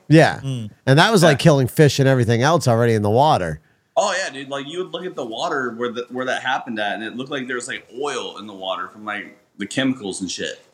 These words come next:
Speaker 1: Yeah,
Speaker 3: Or
Speaker 1: like
Speaker 3: whatever, the pollution, whatever fucking happened. I don't, I don't know. But, yeah, and, like, people's water in their houses, they would pour a glass of water, and it'd be, like, fizzing, like, like so
Speaker 2: Foaming, right?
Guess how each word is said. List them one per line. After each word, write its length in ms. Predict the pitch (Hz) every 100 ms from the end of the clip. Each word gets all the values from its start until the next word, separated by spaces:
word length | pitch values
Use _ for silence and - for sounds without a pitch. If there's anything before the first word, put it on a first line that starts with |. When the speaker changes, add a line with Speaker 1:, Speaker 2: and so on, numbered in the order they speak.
| - _ _ _ _ _ _ _ -
Speaker 1:
Yeah, 220 | 139 127
Speaker 3:
Or 40 |
Speaker 1:
like 180 | 120 104
Speaker 3:
whatever, 260 | 120 127 120
the 120 | 117
pollution, 480 | - 131 147 120 104
whatever 280 | 117 113
fucking 240 | 107 110 98
happened. 320 | 101 - 92
I 40 |
don't, 180 | 107 101
I 80 | 98
don't 160 | 104 104
know. 180 | 85 92
But, 140 | 90
yeah, 240 | 113 98
and, 140 | 85 113
like, 200 | 110 107
people's 320 | 147 143 123
water 520 | 104 110 123 131 127 - _ _ -
in 120 | 127
their 100 | 120
houses, 480 | 117 127 127 117 107
they 80 | 117
would 140 | 110
pour 220 | - 131
a 40 | 113
glass 220 | 120 113
of 80 | 104
water, 200 | 117 110
and 80 | 104
it'd 100 | 107
be, 120 | 113
like, 180 | 101 95
fizzing, 580 | - - 143 135 123 107
like, 260 | 101 - _
like 160 | 110 98
so 160 | 165 170
Speaker 2:
Foaming, 320 | 165 127 117
right? 340 | 123 135 143